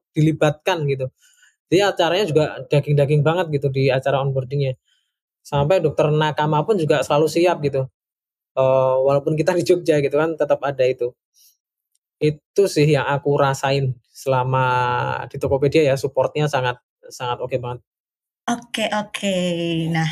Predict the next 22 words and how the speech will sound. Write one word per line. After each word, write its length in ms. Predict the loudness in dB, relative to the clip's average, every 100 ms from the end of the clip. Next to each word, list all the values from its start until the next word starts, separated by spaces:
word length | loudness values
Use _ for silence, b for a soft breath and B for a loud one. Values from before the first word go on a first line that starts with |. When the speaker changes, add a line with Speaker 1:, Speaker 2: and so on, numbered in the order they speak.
| B B B -10
Speaker 2:
before 240 | -4 -4 -4
we 80 | -4
close 320 | -4 -4 -2
nih, 320 | -2 -2 -8
eh, 680 | -8 -6 -4 -2 0 0 -2 -2
any 240 | -4 -4
tips 400 | -4 -6 -6 -10
and 240 | -8 -8 -4
tricks 320 | -4 -4 -4
yang 160 | -4 -2
mau 80 |
di-share 560 | -4 -6 -4 -4 -4 -6
ke 160 | -8 -6
teman-teman 480 | -2 -2 -2 -4
pendengar 640 | -4 -2 0 0 -2 -6 -12
kita 240 | -8 -4 -4
hari 80 | -4 -4
ini? 240 | -6 -6 B B B B
Siapa 400 | -8 -4 -4 -4
tahu 400 | -4 -2 -2 -2
ada 240 | -2 -4
yang 480 | -4 -4 -2 -4 -6